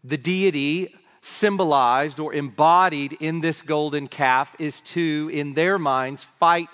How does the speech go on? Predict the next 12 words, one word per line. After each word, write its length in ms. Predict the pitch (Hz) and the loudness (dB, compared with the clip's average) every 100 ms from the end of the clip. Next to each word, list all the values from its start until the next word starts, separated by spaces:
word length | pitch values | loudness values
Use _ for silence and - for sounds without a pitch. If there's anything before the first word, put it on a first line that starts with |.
| 151 | -6
their 300 | 156 160 156 | -2 0 -2
battles, 800 | 123 156 160 156 113 - - - _ _ _ _ _ _ _ _ | 0 2 4 2 -4 -14 -20 -20 _ _ _ _ _ _ _ _
bring 480 | 107 139 170 165 165 | -8 -2 0 0 -4
the 80 | 147 | -8
kind 560 | - 180 180 180 170 | -2 0 2 0 -2
of 260 | 151 139 - _ _ _ _ _ _ | 0 0 -4 _ _ _ _ _ _
saving 920 | - - 190 185 170 147 151 135 135 | -12 -2 0 0 -2 -6 -6 -8 0
work 400 | 175 196 147 - | 2 2 0 -2
that 160 | 156 143 | -4 -2
they've 220 | 156 - | -4 -2
already 520 | 170 170 160 160 143 | -2 0 0 -2 -4
experienced. 840 | 131 - 180 180 156 117 104 - | -8 -8 -4 -2 -2 -4 -10 -20